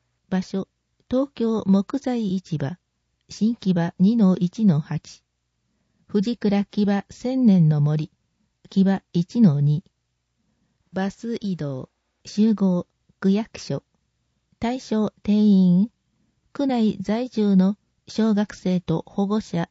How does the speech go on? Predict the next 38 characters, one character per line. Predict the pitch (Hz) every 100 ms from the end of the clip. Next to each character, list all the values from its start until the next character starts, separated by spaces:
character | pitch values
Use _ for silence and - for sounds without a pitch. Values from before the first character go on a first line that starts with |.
| _
十 | 170 220 247 175
五 | 220
組 | - 180 175 -
三 | - 196 202
十 | 185 175 151
人。 | 139 180 - _ _ _ _ _
抽 | - 240
選、 | - - 185 170 - _ _ _ _ -
保 | 220
護 | 240
者 | - 220
一 | - -
人 | 262 240
に | 226
つ | - -
き | 208 -
子 | - 196
供 | 220 196 202
一 | - 185 165
人。 | 151 _ _ _ _ _ _ _ _ _ -
当 | 233
選 | 254 - 240
者 | 233 214
に | 208
の | 208 196
み | 190 -
七 | 196 190 247 240
月 | 220 185 202
二 | - 185
十 | -
日 | - 254
木 | 202 202 240
曜 | 247 233
ま | 208
で | 190
に | 185 202
通 | - 185 208
知。 | - - 160